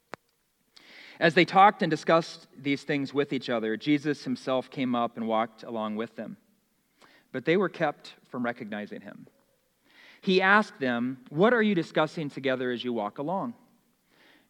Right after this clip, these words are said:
They stood still, their faces downcast. One of them, named Cleopas, asked him,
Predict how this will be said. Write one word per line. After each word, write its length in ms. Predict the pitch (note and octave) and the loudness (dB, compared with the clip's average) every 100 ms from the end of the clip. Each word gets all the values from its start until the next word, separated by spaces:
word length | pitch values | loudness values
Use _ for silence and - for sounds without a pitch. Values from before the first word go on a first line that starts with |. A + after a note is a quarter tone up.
| _ _ _ - | _ _ _ -2
They 120 | D3 | -2
stood 280 | - E3 E3 | 0 -4 -2
still, 420 | C3 A#2 B2+ C#3 - _ _ - | -4 -2 -4 -6 -16 _ _ -10
their 100 | C3+ | -4
faces 380 | D3 C#3 D3 B2 | 2 2 0 -4
downcast. 720 | A#2+ B2 A#2 G#2+ G2+ - - _ _ _ _ _ _ _ _ | -2 -2 -4 -8 -10 -16 -20 _ _ _ _ _ _ _ _
One 200 | C3+ D3+ | -2 2
of 120 | E3+ C#3+ | 2 0
them, 220 | D3 C3+ | -2 0
named 220 | B2+ B2+ | -2 -2
Cleopas, 520 | - D3 B2+ A2+ - | -2 0 0 -6 -8
asked 300 | C3 C3 C3 | -2 -2 -2
him, 340 | B2 G#2 G#2+ | -10 -6 -6